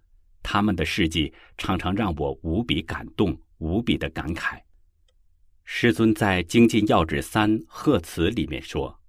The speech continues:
：“大法弟子，你们是浊世的金光，世人的希望，助师的法图，未来的法王。”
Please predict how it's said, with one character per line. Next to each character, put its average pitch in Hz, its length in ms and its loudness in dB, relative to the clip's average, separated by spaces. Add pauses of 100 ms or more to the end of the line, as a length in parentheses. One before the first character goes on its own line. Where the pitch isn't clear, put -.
(1040)
：“大 107 180 2
法 76 220 -2
弟 95 200 0
子， 67 320 -6 (300)
你 104 160 6
们 101 160 4
是 90 220 2
浊 90 320 2
世 101 220 0
的 76 120 -4
金 98 280 0
光， 98 300 0 (140)
世 - 280 0
人 80 300 -2
的 78 140 -2
希 107 300 -2
望， 87 260 -2 (300)
助 117 240 2
师 135 260 -2
的 135 160 -2
法 - 260 -2
图， 73 400 -8 (200)
未 104 320 4
来 69 220 -6
的 76 120 -2
法 - 320 -8
王。” 147 320 -10